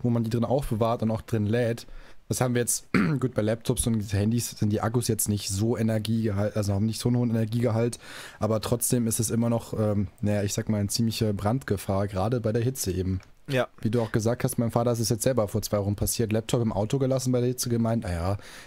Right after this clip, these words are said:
Speaker 1: es sind ja nur fünfundzwanzig oder dreißig Grad und im Endeffekt, das Laptop ist jetzt hin. Es
Speaker 2: Ja.
Speaker 1: geht, äh, wahnsinnig schnell.
Speaker 2: Und das betrifft halt wirklich alle Geräte. Also auch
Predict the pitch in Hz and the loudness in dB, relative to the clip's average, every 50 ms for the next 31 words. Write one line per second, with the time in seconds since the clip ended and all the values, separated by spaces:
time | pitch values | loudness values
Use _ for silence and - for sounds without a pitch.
0 | - - - - 92 98 98 101 104 98 - 113 104 110 107 - - 101 104 107 | -12 -6 -4 -2 0 2 2 0 0 0 0 0 0 0 0 0 0 0 0 2
1 | 104 101 95 98 98 104 104 - 98 - - 98 98 104 127 143 139 - 123 117 | 0 0 0 0 0 0 0 -2 -4 -4 -4 -2 0 0 0 0 0 0 0 0
2 | 113 110 95 110 117 123 139 135 - 147 139 - - 131 131 117 107 107 107 - | 0 0 0 0 0 0 0 0 0 -2 -2 -2 -2 -2 -2 0 0 -2 -2 -2
3 | - 127 135 135 - - 131 - - 165 147 113 90 - - - - - - - | -2 -2 -2 0 0 -2 0 0 0 0 0 0 -2 -6 -12 -20 -20 -20 -20 -18
4 | - - - - - - - 120 131 120 117 - - 123 117 110 117 117 120 120 | -18 -18 -18 -20 -16 -10 -8 -4 -2 -2 -2 -2 -2 -2 0 2 2 2 2 2
5 | 117 117 117 - - 117 104 95 87 87 - - - - - - - - - - | 2 0 0 0 0 0 0 0 0 -2 -6 -10 -20 -20 -20 -20 -20 -10 -4 -2
6 | 143 143 139 - - - - - - - - - - 139 127 - - 156 143 - | 0 0 -2 -4 -6 -14 -20 -20 -20 -20 -20 -6 -4 -4 -4 -2 0 -2 0 2
7 | 139 165 - - - 143 127 117 147 147 139 127 127 - - - 127 147 160 147 | 2 0 2 2 0 0 0 0 -2 -2 -2 -6 -10 -8 -4 -2 0 0 0 0
8 | 123 113 101 101 104 104 104 - - - 110 117 127 120 95 147 147 - | -2 -2 -2 -2 -2 -2 -2 -4 -4 -4 -4 -2 -2 0 0 0 -2 -2